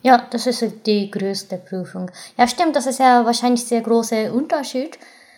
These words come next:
Ein, ein sehr großer Unterschied zwischen Deutschland und Japan. Deutschland ist ja eher Abitur,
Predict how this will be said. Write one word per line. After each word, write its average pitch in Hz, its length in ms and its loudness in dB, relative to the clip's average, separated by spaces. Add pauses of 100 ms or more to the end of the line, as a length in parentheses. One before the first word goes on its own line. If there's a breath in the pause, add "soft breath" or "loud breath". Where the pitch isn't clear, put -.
(200 soft breath)
Ein, 214 300 -6
ein 208 220 -2
sehr 208 140 0
großer 208 340 -2
Unterschied 247 520 -2
zwischen 214 380 -4
Deutschland 214 480 -2
und 175 60 -8
Japan. 208 480 0
Deutschland 247 400 0
ist 247 140 -4
ja 220 140 2
eher 208 300 2
Abitur, 302 640 2